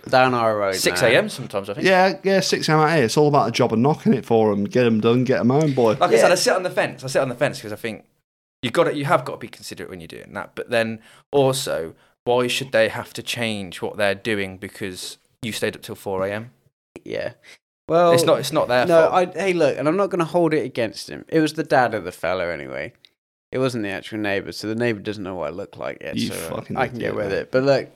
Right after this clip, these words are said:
Speaker 1: if you're gonna do work on your house on a Saturday morning, maybe ascertain what the routine of the neighbours are. 'Cause you are new, you're trying to make a good impression. My mum and sister had been to a party on our road.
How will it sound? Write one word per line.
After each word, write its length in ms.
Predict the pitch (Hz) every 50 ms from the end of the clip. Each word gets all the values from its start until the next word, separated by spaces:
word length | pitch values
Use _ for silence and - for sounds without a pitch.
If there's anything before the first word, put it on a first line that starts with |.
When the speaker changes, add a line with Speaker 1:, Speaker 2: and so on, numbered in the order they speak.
| _ _ -
Speaker 1:
if 180 | 160 160 - 175
you're 120 | 180 170
gonna 260 | 185 208 214 214 208
do 300 | 190 175 - 190 190 175
work 520 | 160 156 147 143 135 127 - - - - _ _ -
on 180 | 131 135 131 131
your 120 | 131 127
house 600 | 123 127 110 107 104 101 110 120 - - - - - _ _ -
on 140 | 123 123
a 60 | 131 127
Saturday 400 | - - 123 104 113 127 123 113
morning, 500 | 117 110 110 104 98 101 104 110 113 120 _ _ _ _ _ _ _ _ _ _ _ _
maybe 260 | - 269 262 190 175 -
ascertain 640 | - 117 110 - - - - 127 113 110 107 110 107
what 120 | 107 -
the 80 | - 113
routine 500 | 110 117 113 107 104 - - 113 110 107
of 60 | 98
the 80 | 107 104
neighbours 460 | 107 110 113 110 104 110 110 - 113
are. 180 | 113 113 113 - - - - - _ _ _ - 127
'Cause 80 | 123 131
you 160 | 139 147 147
are 60 | 139
new, 180 | 131 131 127 117
you're 180 | 113 110 107
trying 220 | 104 - 127 113 110
to 40 | 107
make 180 | 104 101 95
a 60 | 101 98
good 320 | 92 110 107 95 - - - -
impression. 580 | 131 120 - 117 85 - - - 90 113 - -
My 120 | 120 127
mum 260 | 135 160 170 180 180 165
and 100 | 147 143
sister 360 | - 143 131 - - - 107
had 140 | 101 95 -
been 140 | 110 107
to 120 | 101 - 101
a 60 | 98
party 560 | - - 113 107 110 107 - 76 90 90 - - _ -
on 180 | 127 120 120 117
our 180 | 110 107 104 98
road. 400 | 104 - - 98 90 95 -